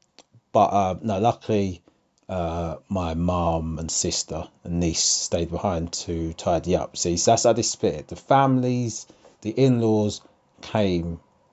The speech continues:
and did great. So Naomi's family all set up. They were the early shift. And, um,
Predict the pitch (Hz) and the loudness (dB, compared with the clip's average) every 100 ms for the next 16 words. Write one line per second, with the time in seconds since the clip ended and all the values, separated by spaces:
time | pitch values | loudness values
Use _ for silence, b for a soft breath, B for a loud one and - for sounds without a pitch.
0 | _ _ _ - - 85 82 80 80 78 | _ _ _ -6 -4 -4 -4 -4 -6 -10
1 | _ _ _ _ _ _ - 104 78 92 | _ _ _ _ _ _ 0 2 2 -2
2 | 80 69 _ _ - - 85 82 82 - | -2 -6 _ _ -6 0 0 0 -4 -12
3 | - _ _ 104 107 107 104 - 104 95 | -20 _ _ 0 4 4 2 -2 -4 -2
4 | 92 87 _ _ - 117 104 - 92 73 | -4 -6 _ _ -2 0 0 0 0 -2
5 | - - - _ _ _ 120 135 - - | -10 -14 -20 _ _ _ 4 6 6 4
6 | 117 101 85 - 69 - - _ _ _ | 2 0 -2 -6 -8 -14 -20 _ _ _
7 | _ _ _ _ 98 95 85 85 85 92 | _ _ _ _ -2 0 0 -2 -2 -2
8 | 85 80 80 82 | -2 -2 -8 -12